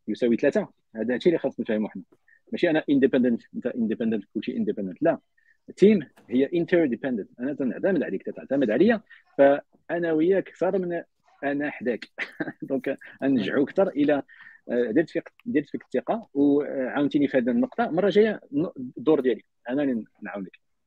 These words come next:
انت دابا، آه، تتعاوني اني انت نكون سورشارجي ولا، ولا ما عنديش الوقت، معليش، المره الجايه دوري. دونك هكا، آه، اذا كان في، آه، انترنال في الفريق ديالك، انت تعطيه وتعلم وتجلس، إي، ولو نص ساعه ديال الميتينغ،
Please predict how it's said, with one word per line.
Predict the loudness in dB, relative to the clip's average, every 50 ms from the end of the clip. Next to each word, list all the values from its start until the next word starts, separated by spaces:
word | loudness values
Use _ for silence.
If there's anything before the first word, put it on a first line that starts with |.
| _ _ _ _ -6 -2
انت | -2 2 4 6 6 6 6 6 4
دابا، | 4 4 4 4 2 2 -2
آه، | -4 -6 -10 -12 -14 -12 -10 -8 -8 -6
تتعاوني | -6 -6 -4 0 0 0 2
اني | 2 2 0 0
انت | 0 0
نكون | -2 -2 -2 -2 -2
سورشارجي | -2 -4 -8 -4 -4 -4 -2 -2 -2 -2
ولا، | -2 -4 -6 -8 _ -20 -20 -20 -20 -20 _ -6
ولا | -4 -2 -2 -2
ما | -2 -2
عنديش | -2 -4 -4 -4
الوقت، | -6 -6 -8 _ _ _ -20 -20 _ _ -6 -4
معليش، | 0 0 0 0 0 -4 -8 -8
المره | -6 -4 -4
الجايه | -2 0 0 0 0 -2 -2
دوري. | 0 2 2 2 0 -4 -8 _ -4
دونك | -2 -2 0 2
هكا، | 2 2 2 2 -2 -4 -14 -20 _ _ _ _ -4
آه، | -2 0 0 0 0 0 0 0
اذا | 2 2 2 2
كان | 2 2 0
في، | -2 -4 -14 -16
آه، | -16 -16 _ _ -2
انترنال | 0 2 4 2 2 2 0 -4 -6 -4 0
في | 2
الفريق | 4 4 4 2 0 -2 -4 -4 -4 -4 -2 -2
ديالك، | -2 -2 -2 -2 -2
انت | -2 -2 0 -2 -2 -4 _ _ _ _ _ _ _ -14 -12 -10 -6
تعطيه | -4 -2 2 4 4 4 4
وتعلم | 2 0 0 2 2 4 6 8 8 6 6
وتجلس، | 2 0 -2 -2 0 2 2 0 0 -4 -14 -8
إي، | -2 -2 0 0
ولو | 2 2 2 2 2 2 0 -2
نص | -4 -6 -4 0
ساعه | 2 2 4 4 4
ديال | 4 4 4 4
الميتينغ، | 4 4 2 0 -2 -2 -2 -4 -4